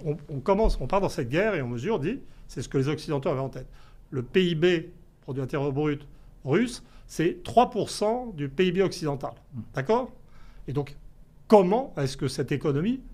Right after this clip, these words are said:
Speaker 1: pourrait tenir ? Mais une fois qu'on a vu que le P I B ne représente,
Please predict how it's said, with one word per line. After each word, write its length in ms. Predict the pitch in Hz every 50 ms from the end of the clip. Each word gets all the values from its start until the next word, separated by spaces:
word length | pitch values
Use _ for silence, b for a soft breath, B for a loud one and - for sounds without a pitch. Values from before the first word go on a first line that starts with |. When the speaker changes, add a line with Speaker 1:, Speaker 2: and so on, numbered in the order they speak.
| - - - -
Speaker 1:
pourrait 400 | - 196 196 190 185 208 247 240
tenir ? 520 | - 190 185 175 165 160 147 143 147 - - b b b b b b b b -
Mais 160 | 165 196 - -
une 160 | 220 240 233
fois 280 | 240 - - 226 214
qu'on 180 | 170 - 170 151
a 40 | 151
vu 140 | 156 180 180
que 80 | -
le 80 | 151 123
P 160 | - 160 160
I 80 | 160 147
B 80 | 156
ne 160 | 170 160 147
représente, 720 | 131 127 139 135 - 160 151 135 135 165 165 170 165 151 -